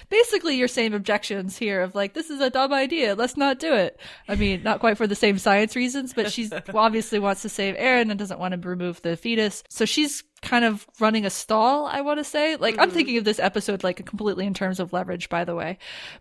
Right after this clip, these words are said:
Speaker 1: But she's, like, trying to talk the other doctor out of it, the Kalish administrator doctor out of it. And she's like, "Aaron is too weak for this to work, and we don't even know if it's gonna work," and all this other stuff.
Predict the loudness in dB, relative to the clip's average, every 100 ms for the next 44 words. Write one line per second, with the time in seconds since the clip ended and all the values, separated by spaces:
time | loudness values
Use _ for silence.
0 | _ 4 6 4 0 -2 2 2 2 4
1 | 4 4 4 4 4 2 0 0 0 0
2 | 0 -4 0 2 2 2 2 2 0 -2
3 | -2 -4 -2 -2 -2 -4 -2 -4 -2 0
4 | 0 0 -2 -2 -4 -2 -2 -6 -8 0
5 | 2 2 2 0 0 -8 -6 -4 -4 0
6 | 0 0 0 2 0 -2 -4 -2 -2 -4
7 | -8 -8 -8 -8 0 2 2 0 -10 -8
8 | -2 -2 -2 -4 -4 -4 -4 -6 -6 -8
9 | -10 -12 -6 -4 0 0 0 -2 -4 0
10 | 0 0 -2 -4 -4 -8 -12 -14